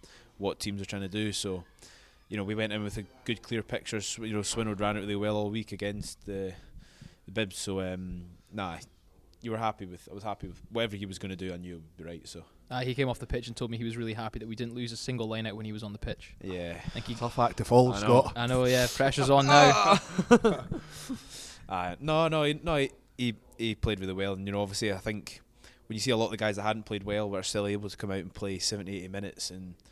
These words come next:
Speaker 1: not even look out of place at all, 'cause, you know, they're, they've been training hard week in, week out, and already we never called upon. So.
Speaker 2: So then also kinda talking about rest holidays and rest time,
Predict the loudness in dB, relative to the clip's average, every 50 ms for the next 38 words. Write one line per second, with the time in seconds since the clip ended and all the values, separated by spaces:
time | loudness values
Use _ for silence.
0 | -20 -20 -14 -8 -4 -2 0 0 -2 -2 -4 -6 -6 -6 -6 -6 -6 -6 -6 -6
1 | -6 -8 -8 -8 -8 -8 -8 -12 -10 -6 -6 -6 -6 -6 -8 -10 -10 -10 -8 -6
2 | -4 -2 -2 -2 -4 -4 -6 -8 -10 -12 -20 _ _ -10 -8 -8 -8 -8 -8 -4
3 | -4 -4 -4 -4 -6 -10 -10 -12 -16 -18 -16 -8 -4 -4 -2 -2 -4 -6 -10 -12
4 | -12 -10 -10 -10 -10 -10 -12 -10 -8 -8 -6 -6 -8 -8 -6 -6 -6 -6 -6 -8
5 | -10 -12 -14 -10 -8 -8 -8 -8 -8 -8 -8 -8 -8 -10 -12 -12 -12 -12 -12 -14
6 | -14 -14 -14 -16 -14 -14 -14 -16 -16 -18 -18 -16 -16 -16 -16 -16 -16 -12 -12 -12
7 | -12 -14 -18 -18 -12 -6 -2 2 2 2 4 2 2 2 2 2 2 2 0 -2
8 | -4 -4 -2 -2 -2 -2 -2 -2 0 2 2 0 0 0 0 0 2 0 0 -2
9 | -2 -2 -2 -2 -2 -2 -2 -2 -2 -2 -4